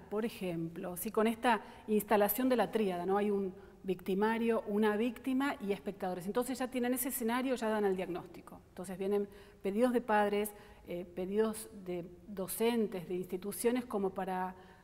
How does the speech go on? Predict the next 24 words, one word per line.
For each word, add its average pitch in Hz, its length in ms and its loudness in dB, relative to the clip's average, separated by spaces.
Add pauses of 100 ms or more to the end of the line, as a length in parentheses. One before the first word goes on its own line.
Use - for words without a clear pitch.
(160)
aflojar 247 680 4
esa 226 260 0
tríada, 180 540 0
pero 190 140 -2
en 208 60 2
realidad 262 260 0
es 269 60 -6
mucho 254 320 0
más 285 240 2
que 180 160 -6
la 165 120 -4
tríada, 196 400 -8
porque 190 300 -6
quien 202 320 2 (300)
está 339 360 0
cumpliendo 226 800 0
un 202 220 -2
rol 202 420 -2 (300)
en 196 200 0
cierto 269 460 0
momento, 185 440 0
en 180 100 0
cierto 240 380 0
lugar 196 360 0